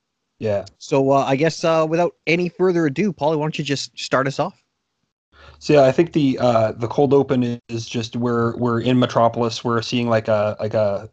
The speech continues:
Speaker 1: a high-rise building, and inside, uh, there's, uh, somebody standing at a window as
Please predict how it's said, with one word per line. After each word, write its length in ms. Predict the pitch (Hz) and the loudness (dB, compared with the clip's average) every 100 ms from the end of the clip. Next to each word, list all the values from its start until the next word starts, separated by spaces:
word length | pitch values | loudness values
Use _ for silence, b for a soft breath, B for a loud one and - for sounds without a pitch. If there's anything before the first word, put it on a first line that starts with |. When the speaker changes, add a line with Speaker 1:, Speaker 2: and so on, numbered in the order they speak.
| _ _ - | _ _ -10
Speaker 1:
a 300 | 110 101 104 113 _ _ - | -6 -4 -6 -12 _ _ -10
high-rise 520 | - 123 120 117 110 | 2 4 6 6 4
building, 420 | 113 113 110 110 | 0 0 0 -4
and 220 | 104 104 B B B - | -6 -8 B B B 0
inside, 760 | 139 123 135 120 107 110 120 _ _ _ | 2 2 2 2 2 -2 -10 _ _ _
uh, 160 | 117 110 | -4 -2
there's, 260 | 113 110 | -4 -6
uh, 200 | 117 107 - | -8 -8 -6
somebody 260 | 147 135 | -2 -2
standing 440 | 123 - 117 117 117 | -2 -4 -2 0 0
at 60 | |
a 40 | 110 | 0
window 460 | 110 110 110 110 | -2 -2 0 0
as 760 | 110 110 107 107 107 _ 110 | 2 2 2 0 -8 _ -14